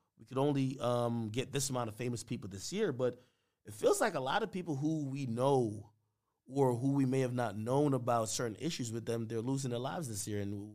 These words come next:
we're seeing them transition. So, you know, again, um, not only do we send our sympathy and empathy,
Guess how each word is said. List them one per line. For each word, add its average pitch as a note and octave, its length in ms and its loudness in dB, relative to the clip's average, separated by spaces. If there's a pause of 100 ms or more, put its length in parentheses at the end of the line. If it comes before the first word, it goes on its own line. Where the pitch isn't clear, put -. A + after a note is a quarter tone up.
we're A2+ 120 -12
seeing C3+ 200 -2
them B2 120 -2
transition. A2+ 580 -4
So, G#2 280 -4 (440)
you D3 80 -4
know, E3+ 140 8
again, D#3+ 320 4 (180)
um, C3+ 380 4 (840)
not D3+ 160 2
only E3 220 6
do C#3+ 100 4
we C3+ 80 2
send C3 240 2
our A#2 60 0
sympathy C3 420 -2
and A#2 100 0
empathy, A#2 540 -4